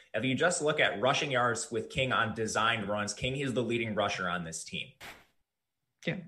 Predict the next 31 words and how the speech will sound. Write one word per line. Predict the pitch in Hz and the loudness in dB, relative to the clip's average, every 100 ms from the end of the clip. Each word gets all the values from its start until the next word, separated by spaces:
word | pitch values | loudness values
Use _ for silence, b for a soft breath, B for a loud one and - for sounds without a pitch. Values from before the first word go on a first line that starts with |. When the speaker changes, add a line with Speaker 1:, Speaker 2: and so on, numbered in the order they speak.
| - | -4
Speaker 2:
and | 143 | 4
I | 143 | 6
don't | 139 123 | 6 2
think | 131 120 | 0 4
that | 123 | 4
even, | 131 127 123 120 - - | 4 0 0 0 -4 -6
I | 123 | 0
mean, | 135 131 | 0 0
it's | 151 - | 0 6
not | 190 | 8
gonna | 156 | 8
be | 143 | 4
changing | 139 135 120 117 | 4 2 2 0
today | - 120 | 0 0
in | 120 | 0
my | 131 120 | 0 0
mind. | 123 - - | -2 -4 -4
They, | 131 | -4
they | 123 139 139 | -4 0 0
need | 139 143 | 2 0
this | 135 131 | -2 -4
game | - 131 131 127 123 123 b b b b | -2 2 2 2 -2 -4 b b b b
competitive. | - 143 165 156 151 147 143 139 - | -2 4 8 8 8 6 4 0 -2
U | 151 156 | 2 4
N | 143 | 2
C | - 147 123 - | 2 0 0 0
easily | 175 196 165 160 | 2 2 4 2
could | 160 135 | 2 2
be | 139 | 4
up, | 151 175 - | 6 6 4
and | 131 127 120 | 2 2 -2